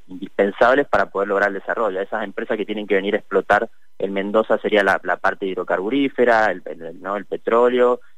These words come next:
eh, minería, el turismo. Tenemos muchísimo potencial, eh, para, para, para fomentar el turismo en Mendoza, infraestructura, tanto el Perilago, Azufre,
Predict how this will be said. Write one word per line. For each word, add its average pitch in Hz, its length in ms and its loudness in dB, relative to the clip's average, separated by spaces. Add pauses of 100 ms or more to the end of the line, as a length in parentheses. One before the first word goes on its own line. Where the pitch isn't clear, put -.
(120)
eh, 87 400 -4 (180)
minería, 110 960 2 (300)
el 98 200 -8
turismo. 120 640 -2
Tenemos 120 320 -2
muchísimo 240 540 0
potencial, 131 760 2 (300)
eh, 90 340 -2
para, 85 540 2
para, 85 540 -2
para 87 180 0
fomentar 92 400 0
el 107 80 -2
turismo 113 260 -2
en 104 80 0
Mendoza, 101 380 0
infraestructura, 113 1040 4
tanto 98 320 -4
el 90 100 -6
Perilago, 95 720 0
Azufre, 90 760 -6